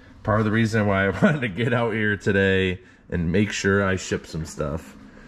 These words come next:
Next, we are going over to T two. Another cool sale. Not a lot of interest in this little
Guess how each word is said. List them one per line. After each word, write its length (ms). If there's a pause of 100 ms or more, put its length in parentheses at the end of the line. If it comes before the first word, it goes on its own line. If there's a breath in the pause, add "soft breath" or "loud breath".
(400 loud breath)
Next, 420
we 160
are 120
going 360
over 220
to 100
T 340
two. 540 (920 loud breath)
Another 260
cool 360
sale. 600 (300 loud breath)
Not 200
a 40
lot 200
of 100
interest 400
in 120
this 260
little 480